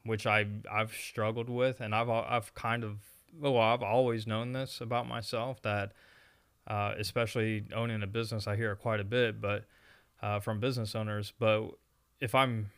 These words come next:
with my family, my mind is somewhere else. It's, it's somewhere else on my, on my company. And, um, so I'm really gonna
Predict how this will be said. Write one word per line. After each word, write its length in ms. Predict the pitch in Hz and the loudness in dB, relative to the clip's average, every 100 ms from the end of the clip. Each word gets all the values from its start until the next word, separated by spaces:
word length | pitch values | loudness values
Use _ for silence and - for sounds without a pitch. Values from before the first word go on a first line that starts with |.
| - _ _ - 123 | -20 _ _ -10 -2
with 160 | 131 | 0
my 160 | 135 110 | 2 0
family, 440 | - 131 147 123 | 2 2 4 0
my 180 | 117 113 | 0 0
mind 320 | 110 120 139 | 0 0 0
is 100 | 107 | -4
somewhere 500 | - 110 107 104 104 | -4 -6 -4 -2 0
else. 260 | 127 113 - | 0 -2 -4
It's, 240 | 101 - | -8 -8
it's 180 | 120 - | -8 -8
somewhere 360 | 123 123 117 117 | -6 -6 -4 -2
else 200 | 120 - | -4 -4
on 100 | 110 | -6
my, 140 | 104 104 - - - | -6 -8 -12 -16 -10
on 220 | 120 117 | -8 -4
my 180 | 107 101 | -4 -4
company. 560 | - 143 - 92 107 - _ _ _ _ _ - - | -6 -8 -10 -14 -16 -20 _ _ _ _ _ -12 -6
And, 380 | 110 110 110 | -2 -2 -2
um, 440 | 107 107 107 107 107 | 0 0 0 -4 -6
so 420 | - 117 113 110 | -2 0 2 0
I'm 180 | 104 117 | -2 -2
really 180 | 127 123 | 0 0
gonna 400 | 120 113 107 | -2 -2 -4